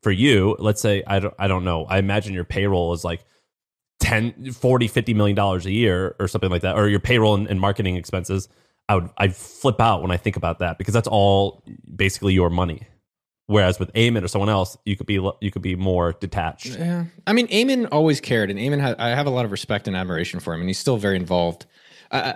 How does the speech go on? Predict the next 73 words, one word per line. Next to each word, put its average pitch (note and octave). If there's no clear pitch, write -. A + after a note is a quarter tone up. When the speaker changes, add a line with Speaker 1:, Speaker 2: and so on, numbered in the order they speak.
Speaker 2:
I D#3
think A#3+
the G#3+
way F#3+
that D#3+
I've A#2+
tried C3+
to A#2
approach C3+
it G2+
generally B2+
is F#2+
two B2
pieces. A#2
Number C3+
one, A#2
when D#3
does A3+
the G3
red B2+
flag B2
need A2+
to A2
be G#2
f-, -
triggered? -
So B2+
every D3+
week C3+
we B2
have A2+
a A2
Monday A2+
K A2+
P G#2
I F#2+
sheet F#2
that F2
they G2
update G#2+
our F#2+
gross F#2+
margin, D3
they G#2
update, G2
like, D#2+
customers. C#3+
And C#3
so D3+
there's C3+
color D#3
coding, D#3+
and B2
it's A#2
like, B2
okay, B2+
are A2
there A#2+
red E3+
flags D#3+
in C3
any C3+
of C3
the B2+
numbers A#2
that G2
I G#2
need G#2+
to, G2+
to -
call F2+
shit -
on? -